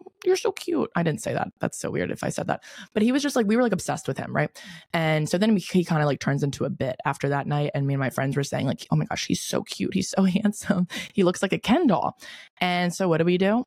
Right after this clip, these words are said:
Immediately go on Amazon and we order a Ken doll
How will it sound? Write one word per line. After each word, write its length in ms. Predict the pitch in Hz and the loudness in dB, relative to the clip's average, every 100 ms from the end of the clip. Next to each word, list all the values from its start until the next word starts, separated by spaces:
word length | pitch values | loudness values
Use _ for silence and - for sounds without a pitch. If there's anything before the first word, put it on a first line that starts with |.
| - | 0
Immediately 640 | 170 160 196 202 135 139 185 220 _ - | 2 4 4 2 0 -4 -4 -6 _ -2
go 140 | 160 | 0
on 100 | 156 | 0
Amazon 500 | 160 151 - 123 151 | 0 -2 -4 -4 -2
and 100 | - | 0
we 120 | 147 - | 0 2
order 420 | 160 156 147 - _ | 0 0 -4 -8 _
a 80 | 147 | -4
Ken 200 | 160 151 | 0 0
doll 320 | - 95 170 | 0 -4 -6